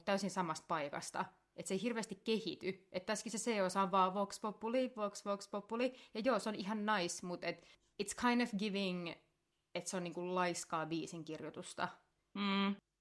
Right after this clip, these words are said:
Speaker 1: Joo, ja sittenhän tästä on puhuttu paljon tästä niinku Mikael Gabrielista ja hänen niinku taustaansa on kritisoitu, että mistä tää kappale kertoo, että onko tässä jotain salaliittojuttuja ja kaikkea sellaista.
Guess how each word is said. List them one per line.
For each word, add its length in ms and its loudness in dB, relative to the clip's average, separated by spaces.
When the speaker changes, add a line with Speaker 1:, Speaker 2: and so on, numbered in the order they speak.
Speaker 1:
Joo, 220 2
ja 80 4
sittenhän 320 0
tästä 240 2
on 60 2
puhuttu 400 -2
paljon 480 2
tästä 240 -6
niinku 460 -6
Mikael 320 0
Gabrielista 840 2
ja 160 2
hänen 480 -2
niinku 180 -12
taustaansa 680 0
on 240 -4
kritisoitu, 520 -6
että 140 -8
mistä 220 -4
tää 120 -4
kappale 400 -6
kertoo, 320 -2
että 120 -8
onko 140 -10
tässä 160 -10
jotain 180 -8
salaliittojuttuja 960 -8
ja 60 -6
kaikkea 300 -8
sellaista. 420 -6